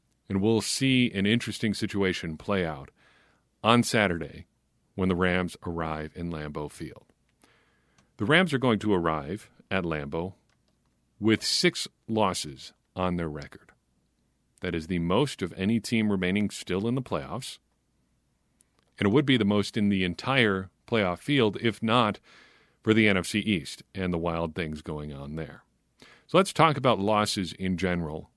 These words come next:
for a second. I realize there's a lot that we can learn from stuff that went on in the games won, that the Rams won, in games the Rams won. There is a lot going on there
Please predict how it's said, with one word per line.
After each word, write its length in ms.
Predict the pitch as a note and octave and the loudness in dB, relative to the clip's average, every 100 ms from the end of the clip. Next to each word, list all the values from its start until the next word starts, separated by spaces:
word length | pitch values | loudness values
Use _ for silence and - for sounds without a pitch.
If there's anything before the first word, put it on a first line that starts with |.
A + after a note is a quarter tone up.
| _ | _
for 200 | G2 E2 | -2 -2
a 60 | |
second. 380 | - A#2 F#2 - _ _ _ _ _ _ - _ _ _ - | 2 0 0 -4 _ _ _ _ _ _ -20 _ _ _ 4
I 60 | |
realize 500 | C#3+ F3+ E3 D3 B2 | 6 8 8 6 6
there's 200 | B2 A#2 | 2 2
a 60 | G2+ | 4
lot 260 | G2+ G#2 | 4 4
that 80 | G2+ | 2
we 120 | F#2+ | -2
can 240 | F2+ F2+ F2 | 0 0 2
learn 480 | F2+ E2+ D#2+ E2 F2 _ _ _ _ _ | 2 2 -2 -8 -10 _ _ _ _ _
from 260 | - G2 | -2 -2
stuff 300 | F2 - A2+ | 0 0 2
that 180 | A#2 G#2+ | 2 0
went 200 | G2 F#2 | 0 0
on 200 | F2+ F2+ | 0 0
in 100 | F2 | -2
the 60 | E2+ | -2
games 340 | G2 F#2 E2+ | 0 0 -2
won, 420 | E2+ A#2 F#2 C#2 _ _ _ _ _ _ - | 0 4 4 2 _ _ _ _ _ _ 0
that 280 | G#2+ F#2+ - | 2 2 0
the 80 | |
Rams 380 | F2+ A#2 C3+ - | 4 6 4 2
won, 260 | - - E2+ _ - | -8 -16 -20 _ -4
in 200 | G#2+ G#2 | 2 2
games 360 | G#2 A#2+ A#2+ | 4 2 2
the 80 | G#2 | 2
Rams 320 | G2+ F#2+ F2+ | 0 0 -2
won. 200 | E2+ D2+ F2+ | -6 -10 -6
There 140 | G2+ | -4
is 100 | G2 | -2
a 60 | G2 | 0
lot 280 | G#2+ A#2+ | 2 2
going 240 | A2 G2+ G2 | 2 0 0
on 220 | E2+ D#2 | -2 -4
there 240 | D2 D2+ | -8 -10